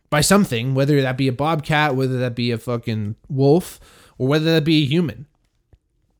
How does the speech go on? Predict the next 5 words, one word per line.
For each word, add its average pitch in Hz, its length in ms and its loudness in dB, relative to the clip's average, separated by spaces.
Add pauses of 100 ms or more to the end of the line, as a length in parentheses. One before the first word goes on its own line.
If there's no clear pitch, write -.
(440)
Um, 101 520 -8 (1300)
why 123 360 -2
not 131 400 -4
you, 120 340 -2
essentially? 117 760 -6